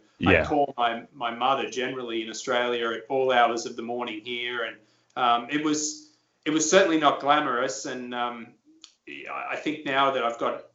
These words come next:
Speaker 2: perspective from the other side, you know, I fully appreciate even more what my mother has, uh, has done for
Speaker 1: Oh.
Speaker 2: me, certainly what Dad did when he was around as well. But, um, look, I mean, I, I, I certainly,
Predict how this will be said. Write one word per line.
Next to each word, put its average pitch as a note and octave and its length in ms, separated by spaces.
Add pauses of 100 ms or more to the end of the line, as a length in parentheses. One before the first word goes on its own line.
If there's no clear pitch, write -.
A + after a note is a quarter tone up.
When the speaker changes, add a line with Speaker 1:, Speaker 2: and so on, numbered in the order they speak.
Speaker 2:
perspective - 560
from B2 160
the A#2 100
other C3+ 200
side, A#2+ 380
you A#2 60
know, A#2 140
I A#2 80
fully B2+ 420
appreciate A#2+ 480
even A#2+ 240
more B2+ 300
what - 320 (280)
my A#2+ 140
mother C3 440
has, A#2 260
uh, A#2+ 300
has A#2+ 160
done B2 280
for F#2 60
Speaker 1:
Oh. - 40
Speaker 2:
me, A2+ 140 (160)
certainly B2+ 300
what A#2 260
Dad B2+ 240
did A#2+ 180
when A2+ 100
he B2+ 100
was B2 220
around A#2+ 320
as A2 160
well. B2+ 400 (420)
But, C3 300
um, B2+ 360 (720)
look, F3 180
I E3+ 80
mean, F3 100
I, F#3 120
I, F#3 380
I F#3+ 40
certainly, E3 640